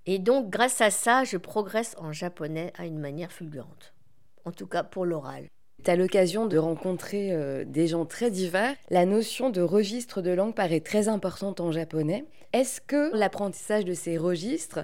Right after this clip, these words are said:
Speaker 2: c'était là, à ce moment-là, que tu as pu mieux les appréhender ?
Speaker 1: Alors, ma mère, il faut bien savoir qu'elle a un japonais, euh, en termes de politesse et de raffinement qui est très, très, euh,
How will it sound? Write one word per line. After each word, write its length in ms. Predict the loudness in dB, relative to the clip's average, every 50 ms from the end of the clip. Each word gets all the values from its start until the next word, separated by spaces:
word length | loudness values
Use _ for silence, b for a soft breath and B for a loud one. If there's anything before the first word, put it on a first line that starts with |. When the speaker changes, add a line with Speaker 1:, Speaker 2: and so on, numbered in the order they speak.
| -8 -8
Speaker 2:
c'était 400 | -10 -10 -10 -8 -6 -6 -6 -6 B B B B B B B
là, 320 | 0 2 2 2 2 0 -2 -4
à 140 | -6 -6 -6
ce 100 | -6 -4 -2
moment-là, 640 | 0 0 2 2 2 2 0 0 -2 -4 -6 -8 -4
que 80 | -4 -4 -4 -4 -12 -14
tu 200 | -10 -4 0 2
as 120 | 2 0 0
pu 480 | -4 -12 -8 -6 -4 -4 -4 -6 -6 -6
mieux 220 | -4 -2 0 2
les 160 | 2 2 2 0
appréhender ? 500 | -2 -2 -2 -4 -2 -2 -2 -2 -4 -4 -2
Speaker 1:
Alors, 220 | -2 0 0 0 2
ma 160 | 2 2 2
mère, 460 | 4 4 4 6 6 4 4 2 0
il 80 | -4 -4
faut 160 | -4 -4 -6
bien 220 | -2 0 0 0 2
savoir 600 | 2 2 0 2 2 2 4 4 4 2 0 -2
qu'elle 300 | -2 -2 0 0 0 0
a 100 | 0 0
un 160 | 0 0 -2
japonais, 760 | -2 -2 -2 -2 0 0 0 0 2 2 2 2 2 2 2
euh, 120 | 0 0
en 80 | -2 -2
termes 340 | -2 2 4 4 4 4 2
de 100 | 0 -2
politesse 920 | 0 2 2 2 2 0 -4 2 4 6 6 6 4 2 -4 -6 -8 -8 -8
et 80 | -8 -4
de 160 | -2 0 0
raffinement 680 | 2 2 0 0 -2 -4 -2 0 0 0 0 -2 -4 -8 -16 -20 -14
qui 140 | -8 -6 -4
est 340 | -4 -2 -4 -4 -6 -6 -6
très, 180 | -4 -4 -4
très, 400 | -4 -6 -4 -2 0 0 0 0
euh, 260 | -2 -2 -4 -6 -8